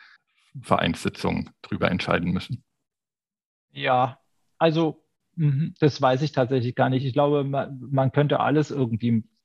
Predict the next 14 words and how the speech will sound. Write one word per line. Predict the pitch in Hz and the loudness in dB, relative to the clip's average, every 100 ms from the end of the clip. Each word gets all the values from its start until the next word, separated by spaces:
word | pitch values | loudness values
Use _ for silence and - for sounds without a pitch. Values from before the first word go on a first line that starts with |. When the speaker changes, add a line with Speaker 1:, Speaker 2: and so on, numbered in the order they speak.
| _ | _
Speaker 2:
probieren | 113 113 123 123 131 - | -6 -2 0 0 -4 -8
und, | 123 120 110 | -4 -4 -6
äh, | 123 120 117 117 | -6 -4 -2 -2
versuchen. | - 117 120 143 170 147 135 | 0 0 0 -2 0 0 2
Wir | 123 | 2
haben, | 131 135 127 - | 2 2 -2 -4
äh, | 104 - 62 92 101 - | -8 -8 -8 -8 -8 -2
lange | 127 170 | 0 2
überlegt | 151 131 123 175 196 160 | 2 2 2 2 0 0
und | 139 117 | -4 -2
hatten | 139 139 | -4 -2
auch | 127 | -4
über | 127 120 | 0 2
eine, | 117 117 113 | 2 2 0